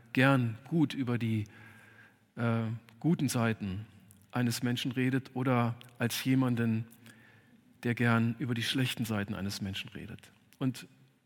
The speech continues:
wir wissen es, an dieser Stelle versagt jeder. Du und ich. Ja? Und trotzdem kann es, äh, und trotzdem ist es eine der großen Klimafragen unserer Zeit,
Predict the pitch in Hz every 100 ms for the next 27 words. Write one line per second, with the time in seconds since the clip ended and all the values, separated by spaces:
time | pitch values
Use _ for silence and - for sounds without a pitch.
0 | _ - - 135 131 156 - 98 92 -
1 | - 123 117 156 151 160 147 - 123 123
2 | 127 123 113 101 110 110 110 - - 104
3 | 104 92 95 - - - - _ _ _
4 | _ _ _ - 127 139 143 - - -
5 | - - - - 92 - 95 - - _
6 | _ _ _ _ _ - - 107 127 -
7 | - - - 113 - 156 - 151 147 139
8 | 131 - - - - - - - - 127
9 | 123 113 - - - - - - 123 165
10 | - 147 147 196 - 147 - 139 175 151
11 | 135 135 175 196 170 135 - - - 180
12 | 208 139 139 160 - 127 131 151 147 143
13 | 135 135 - 139 113 156 -